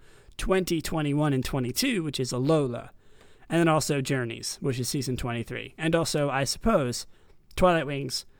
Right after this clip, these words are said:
Origins, Generations, as well as, for some reason, also Pokemon Lucario and the Mystery of Mew.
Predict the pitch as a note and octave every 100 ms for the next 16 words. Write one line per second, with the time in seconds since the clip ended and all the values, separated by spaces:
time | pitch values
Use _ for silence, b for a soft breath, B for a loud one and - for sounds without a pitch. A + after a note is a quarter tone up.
0 | b b _ D#3 D3 C#3 C#3+ B2+ - b
1 | b - - D3 C#3 C3 - B2 A#2 -
2 | b b b C3+ B2+ C3 B2+ A#2+ A#2 A2+
3 | - - _ _ _ - F#3+ E3+ G#3+ F#3+
4 | D#3+ D#3+ C#3+ D#3 E3 F3 - C#3+ D#3 D3+
5 | D#3 D3+ D#3 C3+ C#3+ D3 C#3+ C3+ C#3+ B2+
6 | C3+ B2+ D#3